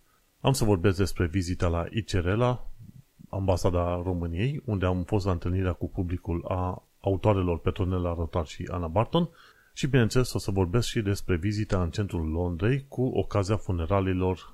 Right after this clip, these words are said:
reginei Elisabeta a doua. Avem destul de multe subiecte. Bineînțeles, pe lângă subiectele astea vor fi și câteva subiecte mai practice legate de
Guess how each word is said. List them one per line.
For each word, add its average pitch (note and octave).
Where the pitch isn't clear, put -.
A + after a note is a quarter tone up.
reginei F2+
Elisabeta E2
a E2
doua. F#2
Avem F#2
destul F2
de F#2
multe F#2
subiecte. A2
Bineînțeles, A2+
pe -
lângă B2+
subiectele F#2
astea A2+
vor F2+
fi A2
și -
câteva F#2
subiecte F#2
mai F#2+
practice F#2
legate F2
de E2+